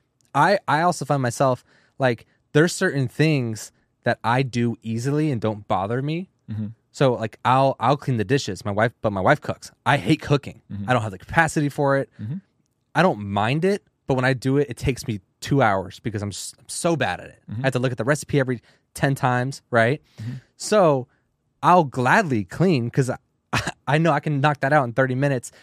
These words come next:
Speaker 1: and then she'll have the capacity to do it every day. So if we're talking about
Speaker 2: Mm-hmm.
Speaker 1: capacity, like,
Speaker 2: Mm-hmm.
Speaker 1: the husband's dead tired
Speaker 2: Yeah.
Speaker 1: in the evening, but the wife's home sooner, or the wife has been home,
Speaker 2: Yeah.
Speaker 1: you can start earlier.
Speaker 2: Yep.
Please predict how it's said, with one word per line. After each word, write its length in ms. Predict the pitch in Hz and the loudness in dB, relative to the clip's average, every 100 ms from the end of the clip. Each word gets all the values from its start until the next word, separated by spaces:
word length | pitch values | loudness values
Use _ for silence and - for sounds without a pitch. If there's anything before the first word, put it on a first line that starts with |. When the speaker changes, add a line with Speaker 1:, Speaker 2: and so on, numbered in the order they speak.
| _ _ | _ _
Speaker 1:
and 140 | 135 | 0
then 120 | 131 113 | 0 -2
she'll 460 | - 151 151 139 - | 0 4 4 2 -2
have 300 | - 123 113 | -2 0 -2
the 80 | 117 | -8
capacity 840 | 120 - 127 120 - 113 98 90 _ _ | -8 -2 0 0 -2 -6 -6 -10 _ _
to 80 | - | -6
do 140 | 120 120 | 0 0
it 60 | |
every 160 | 107 107 | 0 -2
day. 120 | 104 | -2
So 120 | 147 | -2
if 80 | 139 | -2
we're 40 | |
talking 140 | 151 151 | 0 0
about 80 | 277 | 0
Speaker 2:
Mm-hmm. 40 | |
Speaker 1:
capacity, 520 | - 156 160 - 101 | -2 0 0 -2 -2
like, 160 | 101 - | -2 -4
Speaker 2:
Mm-hmm. 180 | 143 165 | -6 -2
Speaker 1:
the 80 | 110 | 0
husband's 380 | 214 208 147 | 2 2 -2
dead 240 | 95 143 - | 0 0 2
tired 440 | 151 175 120 92 _ | 4 4 4 -2 _
Speaker 2:
Yeah. 100 | 120 | -6
Speaker 1:
in 100 | 117 | -2
the 60 | 131 | 0
evening, 340 | 160 143 113 - _ | 0 0 -2 -6 _
but 80 | 143 | -2
the 60 | 135 | 2
wife's 180 | 180 - | 2 2
home 160 | 156 | 0
sooner, 400 | - 202 151 107 _ _ _ _ _ _ _ _ - | 2 0 0 -2 _ _ _ _ _ _ _ _ 2
or 160 | 139 | 4
the 60 | 139 | 4
wife 180 | 143 147 | 2 0
has 140 | 131 | -2
been 200 | 113 165 | 0 2
home, 280 | 147 101 87 - | 2 -2 -4 -6
Speaker 2:
Yeah. 180 | 113 - _ - | -8 -8 _ -4
Speaker 1:
you 60 | |
can 100 | 147 | -2
start 220 | 139 208 127 | 4 4 4
earlier. 340 | 104 90 - - | 0 -2 -12 -10
Speaker 2:
Yep. 160 | 120 | -10